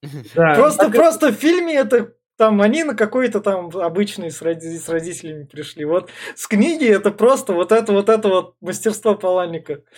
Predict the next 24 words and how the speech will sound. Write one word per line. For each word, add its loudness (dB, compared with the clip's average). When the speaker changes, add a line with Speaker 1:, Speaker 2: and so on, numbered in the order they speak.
Speaker 3:
«Вау, 4
фильм, 0
ты 2
такой 0
как 0
бы 2
жестокий», -2
там, -4
«Вау, 2
член 0
на -6
экране», 2
потом -4
читаешь -6
книжку, -8
такой, -10
«Бля, 2
а 2
ещё -2
мерзотнее, 0
да?» -4
Speaker 1:
Да. -10
Speaker 2:
Это, 4
Speaker 1:
Ещё 0